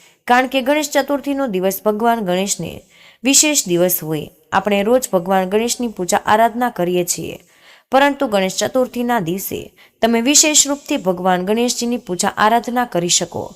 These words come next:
કારણ કે આ દિવસ ભગવાન ગણેશને સમર્પિત હોય છે. જો આપણે ગણેશ ચતુર્થીના દિવસે ભગવાન ગણેશજીને વિધિ વિધાનથી પૂજા કરીએ છીએ,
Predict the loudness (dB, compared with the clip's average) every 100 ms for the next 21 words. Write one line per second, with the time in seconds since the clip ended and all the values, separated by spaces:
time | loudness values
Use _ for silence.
0 | _ _ _ _ 0 4 4 2 -2 -2
1 | 2 2 2 -2 -2 -4 -18 _ _ 0
2 | 2 4 2 0 0 0 -2 -4 -4 -2
3 | -2 -2 -6 -6 -2 -2 -2 -6 -10 -18
4 | _ -20 _ -2 2 2 0 -4 -6 -14
5 | -20 _ 4 4 4 0 0 -2 -2 -2
6 | 0 0 -2 0 -2 -2 -2 -2 -2 -2
7 | -2 -2 -2 -2 -4 -6 -14 _ _ _
8 | 0 2 4 2 4 2 2 -2 0 0
9 | 0 0 0 2 2 -2 -4